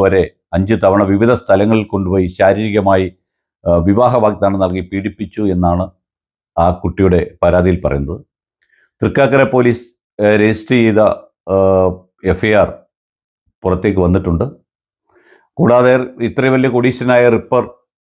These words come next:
ആ, റാപ്പർ വേടൻ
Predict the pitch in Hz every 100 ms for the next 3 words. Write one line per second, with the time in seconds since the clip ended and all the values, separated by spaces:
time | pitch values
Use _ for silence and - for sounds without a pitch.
0 | _ _ _ _ _ _ _ _ _ _
1 | - _ - 113 107 113 120 104 82 90
2 | 113 113